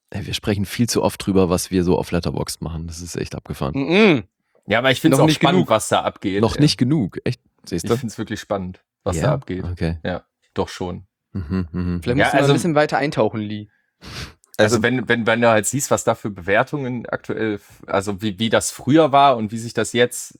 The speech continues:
Speaker 3: so, so
Speaker 2: Ja.
Speaker 3: komplett einfach nur noch in Extreme entwickelt, so, ich find das schon eine
Speaker 1: Ach
Speaker 3: spannende
Speaker 1: so, ja, da
Speaker 3: Entwicklung.
Speaker 1: gibt's eine
Speaker 3: Weil du
Speaker 1: Entwicklung.
Speaker 3: ja
Speaker 2: Das
Speaker 3: auch
Speaker 2: ist
Speaker 1: Okay.
Speaker 2: anstrengend, ja.
Speaker 3: Du hattest ja auch öfter mal gesagt, so dass bei Letterboxd eher so die Hater unterwegs sind, also eher die
Speaker 1: Mhm.
Speaker 3: Leute, die irgendwie kritisch auf Filme gucken und so. Und ich hab,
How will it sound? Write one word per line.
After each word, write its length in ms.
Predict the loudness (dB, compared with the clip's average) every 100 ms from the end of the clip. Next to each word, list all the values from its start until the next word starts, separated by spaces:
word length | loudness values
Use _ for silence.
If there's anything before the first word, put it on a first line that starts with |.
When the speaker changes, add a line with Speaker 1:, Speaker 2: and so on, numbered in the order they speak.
| -18
Speaker 3:
so, 300 | -12 -6 -6
so 140 | -6
Speaker 2:
Ja. 20 | -4
Speaker 3:
komplett 580 | -2 2 2 0 -4
einfach 240 | -2 -2 0
nur 120 | 0
noch 160 | -2 -2
in 100 | -2
Extreme 540 | -4 -6 -2 0 0
entwickelt, 420 | -2 -4 -4 -6
so, 140 | -4 -6
ich 100 | -4
find 160 | -6
das 80 | -6
schon 160 | -6 -6
eine 80 | -4
Speaker 1:
Ach 20 |
Speaker 3:
spannende 240 | 0 2
Speaker 1:
so, 160 | 4 6
ja, 60 | 6
da 40 | 6
Speaker 3:
Entwicklung. 40 | 2
Speaker 1:
gibt's 200 | 2 2
eine 120 | 2
Speaker 3:
Weil 100 | 2
du 80 | 4 6
Speaker 1:
Entwicklung. 40 |
Speaker 3:
ja 60 | 6
Speaker 2:
Das 40 | 6
Speaker 3:
auch 20 |
Speaker 2:
ist 80 | 4
Speaker 1:
Okay. 100 | 0
Speaker 2:
anstrengend, 420 | -2 -2 -6 -6
ja. 200 | -10 -12 -10 -6 0
Speaker 3:
Du 160 | 4
hattest 240 | 4 4 2
ja 80 | 2
auch 140 | 2
öfter 240 | 0 0
mal 140 | 2 2
gesagt, 280 | 0 -2 -2
so 80 |
dass 200 | -4 -2
bei 120 | 0 2
Letterboxd 460 | 2 2 0 -4
eher 160 | -2 0
so 80 | 0
die 160 | -2
Hater 240 | 0 2 0
unterwegs 420 | 0 -2 -4 -4
sind, 140 | -4
also 160 | -2 -2
eher 160 | -2
die 80 | 0
Speaker 1:
Mhm. 60 | 0
Speaker 3:
Leute, 200 | -2 -2
die 60 |
irgendwie 180 | -4 -6
kritisch 340 | -4 -4 -2 -2
auf 140 | -2
Filme 220 | -2 -2
gucken 340 | -4 -6 -4 -2
und 140 | -2
so. 180 | 0 0
Und 240 | 0 -2
ich 160 | -4 -2
hab, 120 | -2